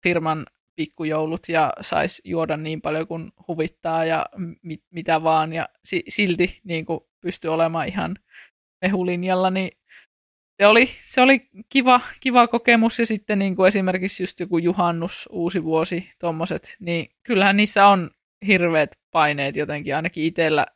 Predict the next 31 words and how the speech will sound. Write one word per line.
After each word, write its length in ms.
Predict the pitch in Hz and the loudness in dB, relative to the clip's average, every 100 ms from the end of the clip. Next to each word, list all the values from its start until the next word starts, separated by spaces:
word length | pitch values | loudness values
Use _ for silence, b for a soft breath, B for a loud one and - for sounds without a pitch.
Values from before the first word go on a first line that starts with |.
| _ _ | _ _
itellä 320 | 202 208 202 190 | -2 4 6 6
varsinkin 380 | 220 240 208 | 4 4 -2
kun 100 | - | -4
siihen 260 | 214 254 233 | 2 4 6
tottu, 400 | 254 254 - - | 4 2 -4 -6
sit 160 | - 214 | -8 -6
tottu 260 | - 240 233 | -2 0 0
silloin 260 | 208 180 170 | 2 6 6
aikoinaan, 520 | 185 175 170 165 156 | 6 6 4 4 2
että 280 | 160 165 - B B B B B | 2 0 0 B B B B B
niinku 560 | 185 185 175 180 165 _ _ _ _ - | -4 -4 2 2 2 _ _ _ _ 2
kaik-, 260 | 208 185 _ - | 4 4 _ 0
kaikessa 580 | 233 285 226 - 202 - _ - | 2 4 2 4 2 0 _ -8
niinku 480 | 180 170 175 - _ _ _ _ - | -6 0 0 -2 _ _ _ _ 0
hyvässä, 520 | 247 247 226 - 208 - | 4 4 4 2 -2 -2
no 120 | 214 | -2
hyvässä 360 | 226 185 175 226 | 2 4 2 2
niinku 200 | 233 226 | 0 0
pahassakin, 640 | - 202 175 - 170 165 | 0 2 2 0 -4 -4
niin 220 | 165 156 - _ | -4 -6 -10 _
se 180 | - 151 | -4 2
alkoholi 500 | 143 165 - 147 160 | 4 4 2 -4 -4
kuuluu 340 | - 190 170 | -2 0 0
siihen, 340 | 175 160 185 165 _ _ _ - | 0 -2 -2 -4 _ _ _ -8
että 220 | 165 - | -6 -4
niinku 200 | 165 165 | -4 -4
sitten 340 | 180 165 170 | -6 -4 -4
jos 140 | 160 165 | -4 0
oikeesti 440 | 170 170 165 - | 0 2 0 -2
niinku 320 | 160 156 160 _ b b b - | -12 -10 -10 _ b b b -2
haluaa 400 | 180 175 165 | 2 6 6